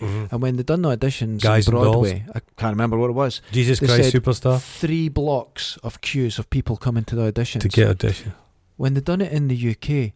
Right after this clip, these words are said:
Speaker 2: there was six people, right?
Speaker 1: Uh-huh.
Speaker 2: And of them, they were the ones from other shows. They said that no one new came along. They said they just don't bother. There's not that drive and demand to be in things.
Speaker 1: Okay.
Speaker 2: And they said it's really different.
Speaker 1: Imagine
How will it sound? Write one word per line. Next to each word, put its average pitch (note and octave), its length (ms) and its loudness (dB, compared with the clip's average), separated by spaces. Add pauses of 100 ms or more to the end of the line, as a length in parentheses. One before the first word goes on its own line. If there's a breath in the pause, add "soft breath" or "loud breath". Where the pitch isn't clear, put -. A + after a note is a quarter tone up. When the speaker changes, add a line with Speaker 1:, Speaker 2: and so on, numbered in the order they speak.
Speaker 2:
there A2 100 -6
was A2+ 100 -4
six - 340 -4
people, A#2 520 -4 (640)
right? C3+ 280 -2 (140)
Speaker 1:
Uh-huh. A2+ 180 6
Speaker 2:
And A2 80 2
of C#3+ 240 -2
them, C#3 280 0
they C#3 140 -2
were C#3 120 2
the C3 80 0
ones C3 220 0
from A#2+ 180 -2
other A#2+ 140 0
shows. C3 440 -4 (600 soft breath)
They C#3 60 -8
said D3+ 200 -4
that D#3 100 -2
no E3 200 0
one D#3 300 0
new D#3+ 200 0
came C#3+ 260 -2
along. C3 440 -2
They D3 80 -4
said D3 220 -10
they F#3 60 -2
just F#3 200 -6
don't E3+ 180 -2
bother. E3+ 320 0 (400 loud breath)
There's C#3 160 -2
not D#3+ 320 -2
that D#3 260 -2 (440)
drive D3 500 -2
and C3 140 -2
demand C3+ 420 -2
to A#2 60 -8
be B2+ 180 -2
in D3+ 120 -2
things. G#2+ 480 -10 (140)
Speaker 1:
Okay. C3 420 0 (420)
Speaker 2:
And C#3+ 120 -4
they - 20 0
said C#3+ 220 -2
it's B2 240 -6
really D3 260 0
different. A2+ 300 0
Speaker 1:
Imagine C3+ 600 4